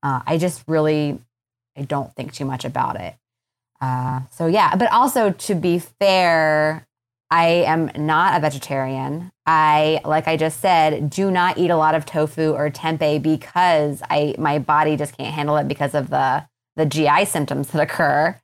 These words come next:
If anything, you know, I do eat a veggie burger probably three times a week. M-, would I do that if my family history was greater with, with breast cancer?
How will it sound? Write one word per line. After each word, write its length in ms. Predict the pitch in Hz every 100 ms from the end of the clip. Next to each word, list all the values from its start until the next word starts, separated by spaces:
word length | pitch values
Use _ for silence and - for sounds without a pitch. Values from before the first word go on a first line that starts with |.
| _ _ _ _ _ _ _ _ _ -
If 160 | 196
anything, 760 | 165 196 208 220 185 170 165 165 156
you 80 |
know, 220 | 165 147 147
I 160 | 170
do 300 | 165 170 180
eat 240 | 165 175 160
a 80 | 160
veggie 360 | 147 151 175
burger 280 | 160 170 170
probably 380 | 175 160 156 165
three 400 | 160 156 170 170
times 400 | 160 175 165 170
a 80 | 165
week. 440 | 156 160 190 - -
M-, 420 | 127 143 170 165 - _
would 220 | 170 180
I 180 | 175 165
do 300 | 160 160 180
that 280 | 185 185 180
if 80 | 175
my 140 | 170
family 340 | 165 165 170 170
history 460 | 175 170 - 185
was 200 | 180 180
greater 420 | 156 170 160 180 214
with, 240 | 220 -
with 180 | 202 202
breast 220 | 202 202
cancer? 480 | - 214 240 240 -